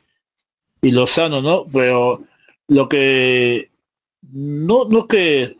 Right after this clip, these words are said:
nos preocupa, sino les preocupa a la gente de la U de la decisión, ya que, que Fossati tiene que tomar de inmediato, porque de aquí a conseguir un, un entrenador del nivel que tiene que asumir en este, en este año que viene, que es tan importante para la U,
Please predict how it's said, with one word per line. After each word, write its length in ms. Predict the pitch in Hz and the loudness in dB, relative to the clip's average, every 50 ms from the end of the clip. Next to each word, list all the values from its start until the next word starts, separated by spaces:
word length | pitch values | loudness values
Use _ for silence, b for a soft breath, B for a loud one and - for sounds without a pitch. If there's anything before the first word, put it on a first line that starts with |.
| _ _ _ _ _ _ _ _ _ _ _ _ _ _ _ _ _ _ _ _ - B B B B - | _ _ _ _ _ _ _ _ _ _ _ _ _ _ _ _ _ _ _ _ -16 B B B B -2
nos 160 | 156 151 - | 0 0 2
preocupa, 420 | 147 147 - 175 165 185 175 151 | 0 0 0 0 0 0 0 0
sino 240 | - 147 156 160 165 | 0 0 0 2 2
les 80 | 165 135 | 0 0
preocupa 300 | 143 147 143 170 170 170 | -2 -2 -2 0 0 2
a 20 | |
la 80 | 151 131 | 0 0
gente 220 | 156 160 151 170 | -2 -4 -2 -2
de 80 | 165 139 | 0 0
la 100 | 131 139 | 0 2
U 140 | 156 170 | 2 2
de 80 | 165 156 | 2 2
la 60 | 143 131 | 2 0
decisión, 480 | 127 113 123 117 110 - 160 147 151 | -4 -2 -4 -4 -2 -2 -2 -2 0
ya 100 | 151 147 | -2 -2
que, 260 | 143 147 127 120 135 - _ _ _ _ _ _ _ _ _ - | -2 -2 -4 -4 -8 -18 _ _ _ _ _ _ _ _ _ -4
que 140 | - - 139 | -2 -2 0
Fossati 420 | - 127 120 - 160 160 147 147 | 0 0 0 0 -2 -2 -2 -2
tiene 180 | 135 160 160 151 | -2 0 0 0
que 100 | 156 151 | -2 -2
tomar 240 | - 131 131 151 156 | -2 -2 -2 0 -2
de 80 | 160 | -2
inmediato, 500 | 156 143 135 123 131 151 175 180 190 160 | -2 -2 -2 0 0 0 0 0 -2 -2
porque 680 | 139 131 123 117 - 131 120 120 117 117 117 110 - _ _ _ - | 0 -2 -2 -2 -2 -2 0 0 0 -2 -2 -4 -6 _ _ _ -6
de 180 | 139 131 131 | -2 0 0
aquí 220 | 131 127 - 165 165 | 0 0 -2 -2 -4
a 80 | 160 | -2
conseguir 400 | 165 160 139 - - 139 139 147 | -2 -4 -4 -2 0 0 0 0
un, 100 | 160 160 | 0 0
un 240 | 160 165 165 165 170 | 0 0 0 0 0
entrenador 600 | 175 160 143 151 135 135 139 147 160 151 151 - - - _ _ _ _ _ _ _ _ - | 0 0 0 -2 0 0 0 0 0 -2 -4 -6 -10 -20 _ _ _ _ _ _ _ _ -10
del 300 | 135 127 139 143 143 139 | -4 -2 -2 -2 0 0
nivel 540 | 143 147 139 165 175 175 156 135 120 - _ _ _ _ _ _ _ _ _ _ _ _ _ _ _ _ _ _ _ - | 0 0 0 0 0 0 -2 -2 -4 -8 _ _ _ _ _ _ _ _ _ _ _ _ _ _ _ _ _ _ _ -6
que 160 | - 143 135 | -4 -4 -4
tiene 360 | 139 143 165 170 170 160 147 | -2 -2 -2 0 0 -2 -2
que 80 | 139 131 | -4 -4
asumir 460 | 117 - 131 135 143 151 147 147 139 | -2 -2 -2 0 0 0 0 0 0
en 120 | 127 123 143 | 0 0 -2
este, 460 | 139 139 143 - 147 139 131 - 127 | -4 -4 -2 -2 -2 0 0 -2 -2
en 80 | 131 | -2
este 460 | 139 143 143 - - 147 139 135 135 139 | -2 -4 -4 -4 -2 0 0 2 0 0
año 200 | 143 143 139 135 | -2 -2 -4 -4
que 100 | 147 135 | -2 -2
viene, 240 | 143 147 139 139 | -2 -2 -2 -4
que 80 | 139 143 | -4 -6
es 60 | 139 | -4
tan 140 | - 143 143 | -2 -2 -2
importante 460 | 147 127 123 117 123 143 135 147 143 | -2 -2 -4 -4 -2 -2 -2 -2 -2
para 240 | 127 127 117 113 113 | -2 0 0 0 0
la 120 | 113 117 | 0 2
U, 240 | 127 151 175 220 - | 2 0 0 -2 -8